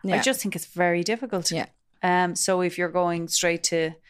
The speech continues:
Speaker 1: price point, and I appreciate that some people just
Speaker 2: Of
Speaker 1: have
Speaker 2: course,
Speaker 1: to.
Speaker 2: yeah.
Speaker 1: Um, but I, I would, I have been, yeah, disappointed now myself when you, when you go to,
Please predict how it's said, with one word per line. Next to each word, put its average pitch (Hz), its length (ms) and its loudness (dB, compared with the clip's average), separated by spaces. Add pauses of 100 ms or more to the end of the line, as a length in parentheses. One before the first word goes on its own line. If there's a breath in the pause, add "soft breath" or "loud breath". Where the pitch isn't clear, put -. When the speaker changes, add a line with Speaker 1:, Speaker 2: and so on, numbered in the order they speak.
(220 soft breath)
Speaker 1:
price 214 260 2
point, - 380 -6
and 190 100 0
I 226 120 2
appreciate 254 580 -2
that 185 120 -8
some 202 140 -2
people 196 280 0
just 262 240 -2
Speaker 2:
Of 202 100 4
Speaker 1:
have 415 100 -4
Speaker 2:
course, 180 340 4
Speaker 1:
to. 175 60 -2
Speaker 2:
yeah. 165 100 0 (400 loud breath)
Speaker 1:
Um, 180 560 0
but 180 380 0
I, 175 640 0 (120)
I 175 100 4
would, 170 260 -4
I 190 120 -4
have 180 220 0
been, 165 360 -4
yeah, 160 340 -2 (800)
disappointed 170 600 -4
now 143 140 -6
myself 156 500 -4
when 160 140 -8
you, 156 100 -12
when 170 140 -6
you 165 80 -8
go 170 220 -2
to, 160 320 -4